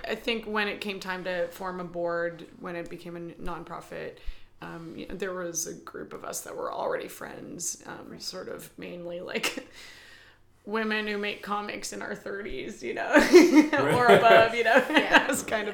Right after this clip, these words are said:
Speaker 3: Yeah.
Speaker 1: the, the clique. Um, and it's not a clique in a sense that I think it's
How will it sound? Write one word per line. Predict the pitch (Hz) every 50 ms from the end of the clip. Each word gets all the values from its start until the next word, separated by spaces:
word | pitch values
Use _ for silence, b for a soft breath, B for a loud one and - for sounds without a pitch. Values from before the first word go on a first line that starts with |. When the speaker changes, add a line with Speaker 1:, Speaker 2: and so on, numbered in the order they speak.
| - 220
Speaker 3:
Yeah. | 208
Speaker 1:
the, | 220 B B B B B B B -
the | 220
clique. | 214 - - 208 - - - - - - - - -
Um, | 202 214 214 208 208 208 202 202 B B B B B B B
and | B 262 269
it's | 262 -
not | 262 277 254 247
a | 240 214
clique | - - 220 220 214 -
in | 214 208
a | 214 208
sense | - 208 208 202 180 - -
that | - - -
I | - -
think | - 185 -
it's | - - - - - - -